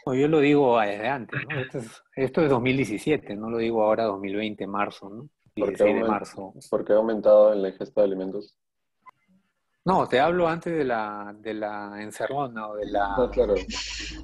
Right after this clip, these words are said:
Speaker 1: cuarentena.
Speaker 2: No, no, me refiero, <laughs> me refiero a que ha aumentado la, la ingesta de vitamina D en los alimentos. O sea, ¿hay más variedad de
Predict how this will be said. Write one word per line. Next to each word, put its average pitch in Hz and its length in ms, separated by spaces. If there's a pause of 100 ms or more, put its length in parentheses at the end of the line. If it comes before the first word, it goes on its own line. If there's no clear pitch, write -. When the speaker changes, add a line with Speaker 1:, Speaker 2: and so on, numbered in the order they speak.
(140)
Speaker 1:
cuarentena. 104 720 (720)
Speaker 2:
No, 147 160
no, 147 220
me 110 100
refiero, 123 460
<laughs> - 0
me 117 140
refiero 131 200
a 131 40
que 131 80
ha 139 60
aumentado 113 540
la, 90 460
la 92 160
ingesta 101 320
de 107 60
vitamina 95 360
D 95 140
en 95 80
los 92 160
alimentos. 90 560
O - 60
sea, 127 500
¿hay 98 260 (340)
más 107 160
variedad 98 540
de 92 300